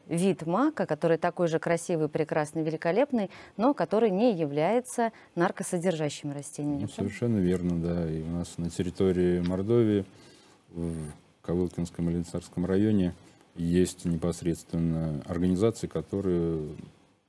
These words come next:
Speaker 2: занимаются производством технической конопли. Она не содержит в себе наркотических веществ.
Speaker 1: Ну, вот наркоманы, они, наверное, разбираются во всех этих видах растений, да?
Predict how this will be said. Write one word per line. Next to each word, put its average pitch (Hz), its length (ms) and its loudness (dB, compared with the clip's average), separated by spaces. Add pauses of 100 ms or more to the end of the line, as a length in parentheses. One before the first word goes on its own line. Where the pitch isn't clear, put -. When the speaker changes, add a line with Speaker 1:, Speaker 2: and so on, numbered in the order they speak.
(340)
Speaker 2:
занимаются 90 760 0 (140)
производством 98 400 2
технической - 560 -2
конопли. 73 440 -6 (400)
Она 95 260 0
не 87 120 0
содержит 82 460 -4
в - 60 -16
себе 78 420 -6 (540)
наркотических 78 600 -8
веществ. 73 460 -12 (220)
Speaker 1:
Ну, 175 100 -6
вот 170 120 -10
наркоманы, 185 520 -2 (120)
они, 165 120 2
наверное, 165 400 2
разбираются 156 680 -2
во 175 120 2
всех 160 280 -4
этих 156 260 -8 (280)
видах 165 360 0
растений, 151 640 -4
да? 190 180 -4